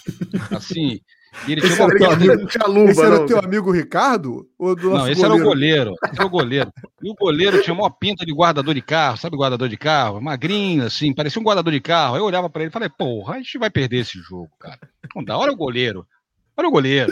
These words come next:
Speaker 2: olha o nível do, não vou lembrar o nome do goleiro. Era,
Speaker 1: Cara, mas vou te falar, tem
Speaker 2: terrível.
Speaker 1: goleiro que
Speaker 3: Alguém
Speaker 1: não
Speaker 3: vai
Speaker 1: tem
Speaker 3: lembrar
Speaker 1: estilo.
Speaker 3: aqui.
Speaker 1: Cavalieri também não é um estilo,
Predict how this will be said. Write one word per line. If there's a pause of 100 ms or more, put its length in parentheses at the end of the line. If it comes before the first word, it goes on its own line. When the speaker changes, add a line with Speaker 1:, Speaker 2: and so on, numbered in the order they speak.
(120)
Speaker 2:
olha
o
nível
do,
não
vou
lembrar
o
nome
do
goleiro.
Era,
Speaker 1:
Cara,
mas
vou
te
falar,
tem
Speaker 2:
terrível.
Speaker 1:
goleiro
que
Speaker 3:
Alguém
Speaker 1:
não
Speaker 3:
vai
Speaker 1:
tem
Speaker 3:
lembrar
Speaker 1:
estilo.
Speaker 3:
aqui.
Speaker 1:
Cavalieri
também
não
é
um
estilo,